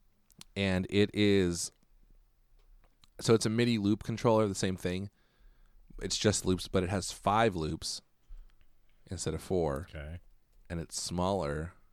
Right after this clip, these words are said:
Speaker 1: than the loop expander.
Speaker 2: How much is it? M L five, is that the one?
Speaker 1: But I think it costs more. M L five, yeah.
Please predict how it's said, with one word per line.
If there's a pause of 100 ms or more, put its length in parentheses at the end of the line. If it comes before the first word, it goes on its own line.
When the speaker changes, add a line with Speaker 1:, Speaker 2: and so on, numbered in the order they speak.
(560)
Speaker 1:
than (160)
the
loop
expander. (1200)
Speaker 2:
How
much
is
it? (920)
M
L
five,
is
that
the
one?
Speaker 1:
But
I
think
it
costs
more. (320)
M
L
five,
yeah.